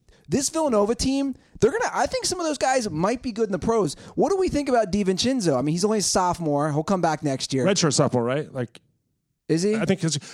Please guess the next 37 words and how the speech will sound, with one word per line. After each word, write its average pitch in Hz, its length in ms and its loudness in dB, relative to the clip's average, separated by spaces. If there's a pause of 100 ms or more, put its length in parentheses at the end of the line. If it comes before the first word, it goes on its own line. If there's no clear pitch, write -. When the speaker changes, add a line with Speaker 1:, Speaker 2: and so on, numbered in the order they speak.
Speaker 2:
yeah, 180 140 2
'cause, 160 200 2
uh, 160 180 6
they, 160 180 0
they 160 100 -2
showed 196 320 0
the 170 80 0
bucket 147 380 -2
that, 135 220 -4
that 139 200 -8
they 139 100 -8
hit 143 160 -6
against 135 260 -6
U 131 100 -4
N 123 60 -4
C, 135 360 -8 (260)
and 143 80 -8
he's 143 120 -6
in 165 100 -4
his 147 100 -2
suit, 147 400 0
and 135 60 -6
he's 135 120 -4
the 135 100 -6
first - 360 -6
guy 131 160 0
on 117 120 0
the 113 60 0
floor. 104 500 -2 (560)
So - 180 -4
he's, 127 120 -4
he 135 160 -4
was 120 120 -2
like, 117 160 -4
he's, 127 160 -4
so 147 140 -2
he's, 147 140 -6